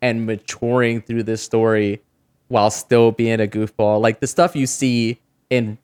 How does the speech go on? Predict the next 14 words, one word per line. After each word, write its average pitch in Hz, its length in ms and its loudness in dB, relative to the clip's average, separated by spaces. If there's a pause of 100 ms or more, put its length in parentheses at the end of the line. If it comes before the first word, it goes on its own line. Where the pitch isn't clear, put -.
(100)
in 110 440 -4 (280)
the 127 80 0
cartoons 135 380 -2
we 139 80 -4
grew 147 140 -2
up 233 120 -4
with, 113 240 -4 (400)
uh, 123 200 4
is 135 200 2
all 135 320 4
there, 117 300 2
and 117 120 -2
it's, - 380 -6 (120)
it's - 400 -2